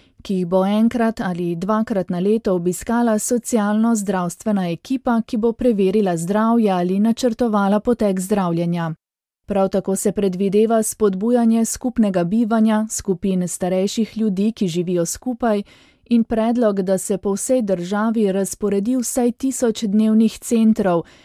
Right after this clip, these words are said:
v katerih bi se lahko zbirali starejši ljudje z invalidnostjo ali s posebnimi težavami, tako da bi lahko ostali v svojem okolju,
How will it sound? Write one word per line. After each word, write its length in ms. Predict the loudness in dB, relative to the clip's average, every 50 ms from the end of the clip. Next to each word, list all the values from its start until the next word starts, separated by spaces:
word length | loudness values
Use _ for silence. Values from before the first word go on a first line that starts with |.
| _ _ _ -6
v 220 | -4 -4 -4 -2
katerih 460 | -2 -4 -2 2 2 2 2 2 0
bi 120 | -2 -2 -4
se 180 | -2 0 0
lahko 360 | 0 0 -2 -2 0 0 2
zbirali 480 | 2 2 2 2 2 4 2 2 2 0
starejši 600 | -2 -2 -4 -2 0 2 2 2 0 0 -2 -2
ljudje 360 | 0 0 0 0 0 0 0 -2
z 100 | -2 -2
invalidnostjo 1000 | -2 -2 -2 -2 -2 -2 0 -2 0 0 2 0 0 -2 -2 -2 0 0 0 0
ali 220 | 0 0 -2 -2
s 120 | -4 -4
posebnimi 640 | -2 -2 -2 0 0 -2 -2 0 0 0 0 0 0
težavami, 760 | -2 -4 -4 -4 -2 -2 -2 0 0 2 2 2 2 0 -2 -6 -10 -18 -20 -20 _ _ _
tako 260 | -10 -10 -6 -4 0
da 120 | 0 0 2
bi 140 | 2 2
lahko 360 | 0 0 0 -2 -4 -2 0 0
ostali 440 | 2 0 0 -2 0 2 2 2
v 60 | 0 0
svojem 400 | -4 -4 -4 -2 -2 -2 -2 -2
okolju, 640 | -4 -4 -4 -2 0 2 2 2 2 0 0